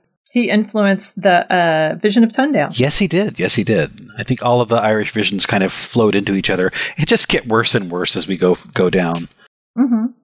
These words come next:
Speaker 2: Adnan was eight hundred. This was compiled or retranslated in about a thousand or so, so solidly two hundred years after Saint Brendan's legend. So this one is about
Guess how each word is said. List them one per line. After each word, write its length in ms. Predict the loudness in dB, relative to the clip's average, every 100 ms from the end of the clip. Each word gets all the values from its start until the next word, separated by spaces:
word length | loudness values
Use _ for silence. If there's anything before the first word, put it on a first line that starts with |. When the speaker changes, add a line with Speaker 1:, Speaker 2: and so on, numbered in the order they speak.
| _ _ _ _ _ _ _ -2
Speaker 2:
Adnan 400 | 0 2 0 2
was 280 | 0 0 0
eight 180 | -2 0
hundred. 400 | -2 0 -2 0
This 180 | 0 0
was 160 | -2 -6 _ _ _ -4
compiled 600 | -4 0 0 2 2 0
or 120 | -2
retranslated 600 | -2 -2 -4 -2 -2 -2
in 60 | -4
about 240 | 0 0
a 40 | 0
thousand 520 | -2 -2 -2 -2 -4
or 80 | -4
so, 320 | -2 -2 -2
so 340 | 0 0 -2 -4 -14 -12 -14 -16 _
solidly 580 | -8 -2 2 2 2 -2
two 220 | 0 0
hundred 280 | 0 -2 -2
years 300 | 0 2 0
after 760 | -2 -2 -4 -4 0 0 -2 -8 _
Saint 240 | -2 0 0
Brendan's 340 | -2 -2 0
legend. 340 | 0 0 -4 -10 _ _ _ _
So 120 | -4 0
this 180 | 0
one 100 | 2
is 120 | 2 0
about 840 | -2 _ 0 2 0 -2 -6 -6